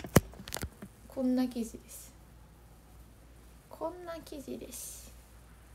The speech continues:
透け感、透け感生地。两块。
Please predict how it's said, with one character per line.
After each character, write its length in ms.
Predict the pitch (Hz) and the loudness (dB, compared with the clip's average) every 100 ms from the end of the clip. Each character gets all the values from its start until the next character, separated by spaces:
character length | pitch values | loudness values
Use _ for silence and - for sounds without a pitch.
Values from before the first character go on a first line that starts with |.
| - - - - - - - - - - | -16 -16 -16 -16 -16 -16 -16 -16 -16 -12
透 160 | - - | -10 -2
け 160 | 311 302 | 0 0
感、 420 | 302 285 269 269 254 | 4 6 8 6 2
透 140 | - | -2
け 120 | 311 302 | -2 0
感 280 | 294 285 | 2 2
生 100 | 269 | 0
地。 160 | 226 - - - - - - - - - | -2 -6 -12 -18 -18 -16 -16 -16 -16 0
两 280 | 254 254 320 | 8 8 8
块。 240 | 330 - | 2 2